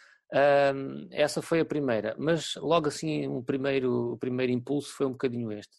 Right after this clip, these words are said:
Depois comecei-me a perceber que, ah, que seria uma forma interessante de eu chegar a mais pessoas e de partilhar o meu trabalho e,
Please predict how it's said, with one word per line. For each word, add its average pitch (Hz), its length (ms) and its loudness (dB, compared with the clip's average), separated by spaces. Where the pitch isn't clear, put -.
Depois 175 360 -2
comecei-me 175 340 -6
a 165 60 -2
perceber 165 440 -6
que, 175 300 -6
ah, 143 480 0
que - 80 -14
seria 165 300 0
uma 156 160 0
forma 143 380 2
interessante 151 520 -4
de 151 180 0
eu 151 260 2
chegar 143 340 2
a 143 60 4
mais 135 260 0
pessoas 160 540 2
e 113 40 -6
de - 120 -20
partilhar 127 400 -2
o 127 40 -4
meu 120 120 -6
trabalho 139 580 2
e, 120 560 -4